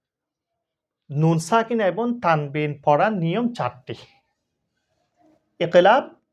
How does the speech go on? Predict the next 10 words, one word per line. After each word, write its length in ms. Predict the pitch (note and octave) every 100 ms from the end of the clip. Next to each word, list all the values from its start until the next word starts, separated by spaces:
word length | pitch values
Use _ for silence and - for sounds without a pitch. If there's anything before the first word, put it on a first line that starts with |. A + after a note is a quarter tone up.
| _ _ _ _
ইদগাম, 480 | E3 D#3 E3+ F#3 C4 E4+ _ _ _ -
ইজহার, 480 | E3 E3+ E3 A3 F#4+ - _ _ _
ইখফা। 420 | G#3+ A3+ - - - - _ _ _ _ _ _ _ _
এই 60 | F3
নামগুলো 400 | E3+ E3 D#3+ D#3
একটু 240 | G#3 C4+
যেটুকু 380 | F#3+ D#3 F3+ F#3
পারেন 260 | F#3+ A3 F4+
মনে 260 | B3 C#3+ B2+
রাখবেন। 360 | A2+ A2+ A#2+